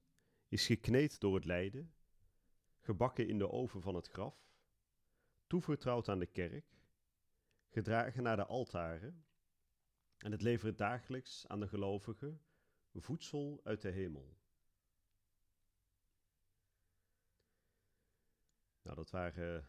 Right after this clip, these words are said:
de nummers voor vandaag. Met een paar prachtige citaten van enkele kerkvaders. We zullen er zo even naar kijken. We hebben dus gehoord dat de bede "Geef ons heden ons dagelijks brood" allereerst over gewoon brood gaat, hè, dus het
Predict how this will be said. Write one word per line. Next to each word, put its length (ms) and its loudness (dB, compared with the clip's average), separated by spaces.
de 160 -6
nummers 280 0
voor 180 -2
vandaag. 580 -4
Met 180 -16
een 80 -12
paar 220 -8
prachtige 420 -10
citaten 580 -6
van 200 -4
enkele 220 -6
kerkvaders. 680 -4
We 80 -12
zullen 240 -10
er 80 -10
zo 120 -10
even 180 -8
naar 100 -10
kijken. 440 -12
We 140 4
hebben 180 6
dus 160 2
gehoord 340 4
dat 320 2
de 100 2
bede 340 8
"Geef 300 4
ons 180 4
heden 220 6
ons 180 0
dagelijks 480 0
brood" 600 0
allereerst 680 2
over 340 -2
gewoon 340 4
brood 280 2
gaat, 340 -4
hè, 120 -4
dus 180 -6
het 360 -12